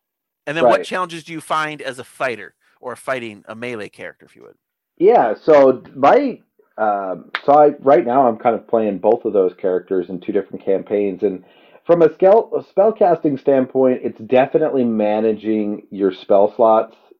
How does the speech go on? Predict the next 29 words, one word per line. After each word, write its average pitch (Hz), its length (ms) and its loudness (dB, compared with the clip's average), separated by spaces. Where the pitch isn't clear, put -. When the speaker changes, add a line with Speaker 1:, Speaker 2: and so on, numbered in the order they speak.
Speaker 2:
uh, 95 360 -2
is 104 200 0
kinda 107 240 0
difficult 107 480 -2
right 101 160 2
at 101 100 -2
the - 60 -20
beginning 101 480 -2
because, 113 520 2
uh, 98 340 -2
you 143 100 -2
do 208 160 2
get 196 280 2
spells, 107 380 0
and 120 80 -2
obviously 120 480 2
they're 104 140 0
big, 107 320 0
fantastic, 104 1080 -4
you 107 120 -4
know, 92 380 -2
elements 120 460 0
that - 120 0
can 117 120 0
really 120 240 4
swing 131 460 0
a 113 60 2
battle, 107 560 2
but 113 380 2